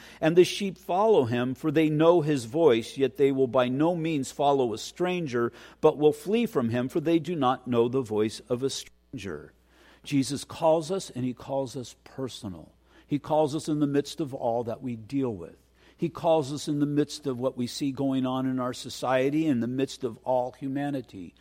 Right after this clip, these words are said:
And for those who have an ear to hear, as you follow him,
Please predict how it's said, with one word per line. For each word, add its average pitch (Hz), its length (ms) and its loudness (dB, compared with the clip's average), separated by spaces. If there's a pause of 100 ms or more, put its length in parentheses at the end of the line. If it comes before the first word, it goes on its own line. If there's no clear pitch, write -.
(180)
And 147 160 0
for 151 140 -2
those 147 380 4
who 165 100 0
have 147 340 -2
an 139 260 -2
ear 151 260 2
to - 180 -12
hear, 117 640 4 (240)
as 127 260 0
you 135 80 0
follow 160 540 0
him, 151 400 -2